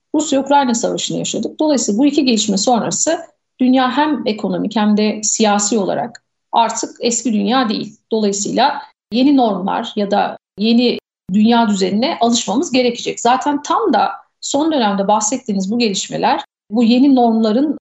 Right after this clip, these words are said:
ne olacağı, nasıl şekilleneceği ve bu yeni normlarda kim nerede yer alacak, bunun belirlenmeye çalışıldığı bir süreç. Şimdi pandemi bize şunu getirdi. Aslında pandemi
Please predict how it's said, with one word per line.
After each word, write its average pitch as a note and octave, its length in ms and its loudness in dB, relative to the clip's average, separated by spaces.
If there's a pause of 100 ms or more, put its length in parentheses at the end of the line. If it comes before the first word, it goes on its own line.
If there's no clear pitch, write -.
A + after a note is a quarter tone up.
(140)
ne A#3+ 140 2
olacağı, F#3+ 540 0
nasıl A#3 200 0
şekilleneceği F3+ 840 -2
ve G3+ 160 2
bu A3 100 2
yeni A#3 280 4
normlarda G3+ 560 2
kim A3 360 2
nerede A#3 280 2
yer F#3 160 0
alacak, F#3+ 380 -2 (420)
bunun C4+ 260 2
belirlenmeye B3 580 0
çalışıldığı A#3+ 540 -2
bir F#4+ 60 0
süreç. - 680 -6 (100)
Şimdi E4 220 -2
pandemi F4 500 2
bize D4+ 460 -2
şunu F4+ 280 -2
getirdi. G#3+ 440 -2
Aslında G#3+ 320 -2
pandemi A#3+ 600 2